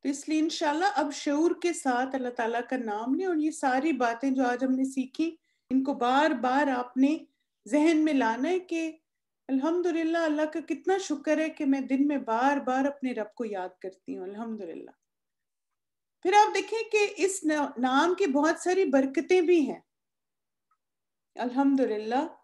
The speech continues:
कि ये नाम सिर्फ नाम ही नहीं बल्कि रब की पहचान भी और हमारे दिल और रूह की जिंदगी भी है। मसलन जैसे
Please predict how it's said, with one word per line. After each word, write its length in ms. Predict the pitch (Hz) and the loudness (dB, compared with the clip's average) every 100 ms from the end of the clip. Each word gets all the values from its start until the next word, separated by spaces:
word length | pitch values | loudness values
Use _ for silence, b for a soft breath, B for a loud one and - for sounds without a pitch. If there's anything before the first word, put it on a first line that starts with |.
| _ _ _ _ _ _ | _ _ _ _ _ _
कि 60 | 294 | -2
ये 300 | 285 311 359 | 2 4 4
नाम 440 | 294 285 311 359 | 4 4 4 0
सिर्फ 320 | 359 403 392 - | 0 0 -2 2
नाम 380 | 269 269 320 370 | 4 4 2 2
ही 80 | 370 | 0
नहीं 160 | 392 | 0
बल्कि 360 | 320 320 311 320 | 2 0 2 0
रब 240 | 277 294 | 0 0
की 80 | 349 | -4
पहचान 680 | - 311 302 294 262 302 359 | 2 2 2 0 0 2 2
भी 120 | 403 | 2
और 160 | 427 359 | 2 2
हमारे 420 | 302 269 269 302 | 4 4 4 2
दिल 340 | 226 302 339 349 | 2 2 4 4
और 160 | 311 | 2
रूह 180 | 311 339 - | 2 2 2
की 100 | 339 | 2
जिंदगी 480 | 285 269 285 262 302 | 8 8 6 4 4
भी 200 | 311 294 | 4 2
है। 180 | 262 - _ _ _ _ _ _ _ _ _ _ _ _ - | 0 -4 _ _ _ _ _ _ _ _ _ _ _ _ -4
मसलन 540 | 285 302 302 311 349 415 _ _ _ _ _ | -2 -2 -2 -2 -2 -6 _ _ _ _ _
जैसे 480 | 254 294 294 - 359 | 0 2 2 0 0